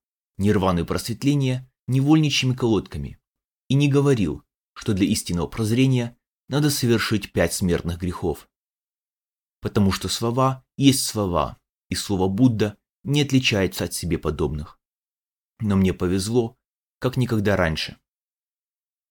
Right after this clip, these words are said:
"Позволь, отец-вероучитель", вмешался огромный детина и шагнул к нам, ко мне и моему мальчику, с такой плавной быстротой,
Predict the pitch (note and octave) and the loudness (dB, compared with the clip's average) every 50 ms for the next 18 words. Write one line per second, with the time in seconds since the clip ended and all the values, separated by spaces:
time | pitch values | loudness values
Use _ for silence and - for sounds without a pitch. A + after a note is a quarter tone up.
0 | _ - F2 E2+ E2+ G2 G2+ A#2 A#2+ A#2+ - D2 F2 - - G2 F#2 - - F2+ | _ 0 0 0 2 2 6 6 6 6 6 2 -2 2 0 0 0 2 -2 0
1 | E2+ E2 F2 F2 - - A#2+ A#2 - - A2 G#2 F#2 - _ _ _ _ _ _ | 2 2 2 2 0 0 0 0 2 2 0 0 0 -4 _ _ _ _ _ _
2 | _ _ - F#2 G#2+ A2+ G#2 - B2 A2 G#2+ F#2+ - G2+ F#2+ F2 F2+ G2 F2+ F#2 | _ _ -6 0 0 2 2 2 2 2 2 2 0 -2 0 0 0 0 0 0
3 | F2 D#2+ F2 F2 - - C#3 C3 B2 A#2 A#2 - _ _ _ _ _ - C3 - | -2 -4 -4 -6 -2 -2 0 0 0 0 -4 -8 _ _ _ _ _ -2 0 0
4 | - C#3 C3 C#3 D3 D3+ D3 D3 - B2 G2+ F#2+ F2 D#2 D2 D#2 - _ - G#2+ | 0 2 2 2 2 2 0 0 0 0 0 2 0 0 -2 -6 -12 _ -6 -2
5 | G2 G#2 A2+ A#2+ C3 A#2+ - A2 G#2+ G#2+ G#2 G2+ G2+ G2 F#2+ F#2 E2+ E2 - - | 0 0 2 0 0 0 -2 -2 0 0 0 0 0 0 0 0 0 -2 -4 -6
6 | - - - - - _ _ - - - G#2 - - G#2+ F#2+ F#2 - G2 F2+ E2+ | -10 -10 -12 -14 -14 _ _ -20 -8 -8 -8 -2 0 0 0 0 2 0 2 2
7 | E2+ D#2+ D2+ C#2+ E2+ - - A2+ F#2+ G2+ - - B2 A#2 A#2 A#2+ | 2 -2 -4 -4 -6 -6 -4 -4 -4 -4 -2 -2 -2 -2 -2 -6